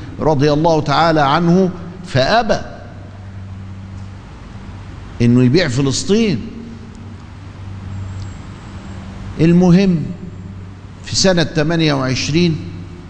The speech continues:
فضلوا ينقروا المسلمين، فالحاج أمين الحسيني رحمه الله مفتي القدس عمل مؤتمر عالمي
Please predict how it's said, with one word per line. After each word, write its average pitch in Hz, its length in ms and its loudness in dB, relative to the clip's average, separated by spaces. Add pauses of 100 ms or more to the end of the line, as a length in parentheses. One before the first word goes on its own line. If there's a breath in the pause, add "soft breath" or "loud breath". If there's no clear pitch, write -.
(680)
فضلوا 147 480 2
ينقروا 139 400 2
المسلمين، 139 800 2 (1500)
فالحاج 143 680 0
أمين 147 340 2
الحسيني 170 760 2 (480)
رحمه 139 460 2
الله 147 480 2 (140)
مفتي 127 280 0
القدس - 560 0 (920)
عمل 185 460 2 (1800)
مؤتمر 147 580 2 (680)
عالمي 139 540 4